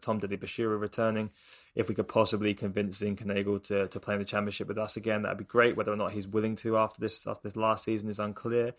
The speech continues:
But, you know, there are options for us and there are things that we can do. So I, it should be an interesting one. And if we get relegated, or even if we don't, it's gonna be a fascinating window regardless, because I think there's a, there's a lot of need for change, uh, in either situation.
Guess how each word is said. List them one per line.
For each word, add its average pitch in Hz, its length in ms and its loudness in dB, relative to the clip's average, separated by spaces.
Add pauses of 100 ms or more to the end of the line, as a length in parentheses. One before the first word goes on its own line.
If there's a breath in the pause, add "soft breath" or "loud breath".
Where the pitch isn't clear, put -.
(360 loud breath)
But, 113 240 8
you 120 100 0
know, 110 60 0
there 110 160 6
are 120 200 10
options 104 300 0
for 98 180 -6
us 101 120 -4
and 107 80 -2
there 104 60 2
are 101 60 2
things 107 220 -6
that 107 60 -10
we 104 100 -6
can 101 120 -12
do. 101 200 -6
So 107 280 -4
I, 120 80 4
it 117 160 2
should - 180 2
be 156 80 4
an 120 60 0
interesting 110 380 -4
one. 104 140 -4
And 104 320 -6 (340 loud breath)
if 135 120 4
we 147 80 6
get 147 120 8
relegated, 113 460 6
or 139 60 8
even 156 100 6
if 117 80 -2
we 110 80 -2
don't, 101 240 2
it's - 80 -6
gonna 110 140 -4
be 110 60 4
a 104 80 0
fascinating 104 580 -2
window 104 220 0
regardless, 104 540 0
because 107 280 -6
I 104 80 0
think 107 100 -4
there's 104 160 -6
a, 101 100 -6 (120)
there's 101 120 -4
a 104 60 -2
lot 107 220 2
of 98 120 -2
need 104 240 0
for - 100 -12
change, 101 560 0 (280 soft breath)
uh, 101 100 4
in 107 140 2
either 104 240 6
situation. - 640 -10